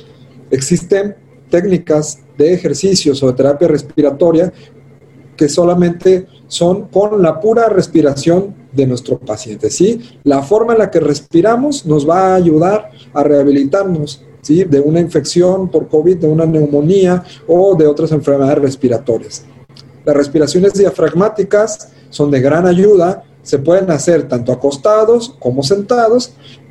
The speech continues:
y las respiraciones costales también. Voy a presentarles un, un video para que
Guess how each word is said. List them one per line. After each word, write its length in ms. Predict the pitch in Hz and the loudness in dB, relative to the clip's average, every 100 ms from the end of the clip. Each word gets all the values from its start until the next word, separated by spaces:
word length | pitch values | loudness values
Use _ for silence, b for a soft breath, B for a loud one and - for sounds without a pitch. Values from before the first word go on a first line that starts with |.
| - | 0
y 300 | 226 240 247 | 2 2 0
las 160 | 160 | 0
respiraciones 580 | 156 - 170 151 180 180 | 0 0 -2 0 0 -2
costales 580 | - 165 - 165 165 165 | 0 -2 0 0 0 0
también. 420 | 143 123 120 117 - - - | -2 0 -2 -4 -16 -20 -14
Voy 220 | 135 175 202 | -2 2 2
a 120 | 196 | 0
presentarles 580 | 185 170 147 180 185 185 | -4 -4 -2 2 2 2
un, 400 | 185 190 180 165 | 0 2 0 0
un 120 | 175 | 2
video 400 | 185 175 185 156 | 2 4 2 2
para 260 | 139 135 127 | 0 0 0
que 320 | 139 120 117 | 0 0 -2